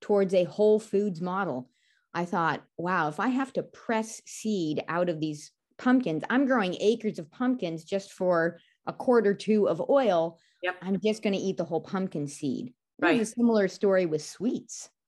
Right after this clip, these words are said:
Speaker 2: Now I have to, I have to interject behind
Speaker 1: Mm-hmm.
Speaker 2: me while we're, we're just using the audio, of course, for this podcast, but behind me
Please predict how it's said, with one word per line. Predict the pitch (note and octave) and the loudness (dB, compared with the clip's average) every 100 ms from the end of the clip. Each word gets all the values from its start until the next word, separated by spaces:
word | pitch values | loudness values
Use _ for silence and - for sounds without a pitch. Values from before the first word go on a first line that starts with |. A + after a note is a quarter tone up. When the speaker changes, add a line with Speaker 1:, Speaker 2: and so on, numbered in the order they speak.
| _ - - - | _ -20 -18 -2
Speaker 2:
Now | G3 | 4
I | G3 | 4
have | G3 A3 | 4 4
to, | A#3 - | 4 2
I | |
have | F3+ G3+ | 2 0
to | A3+ | 0
interject | G3 F#3 F3+ F3 - - | 0 0 0 0 -2 -4
behind | F3 E3+ A3 A#3 | -2 2 2 2
Speaker 1:
Mm-hmm. | B3+ | -4
Speaker 2:
me | - D#3 D#3 - | -12 -12 -14 -10
while | E3+ F#3 F#3 | 0 2 4
we're, | G3 - | 2 2
we're | F3+ G3 | 2 2
just | F#3+ A3+ G#3+ | 2 -2 -2
using | A3+ G3 F#3 | -4 -4 -4
the | E3+ | -2
audio, | C#3+ E3+ D#3+ D3+ | -2 0 0 -2
of | D3+ | -4
course, | E3 D3+ - | -8 -8 -6
for | E3+ | -4
this | D#3+ D#3 - F3+ | -4 -6 -8 -2
podcast, | F3 - D#3+ C#3+ - | -2 0 -2 -2 -2
but | E3 - | -2 -2
behind | E3 F#3+ G3 | -4 -2 -2
me | F#3 D3+ D3 - | -4 -4 -6 -12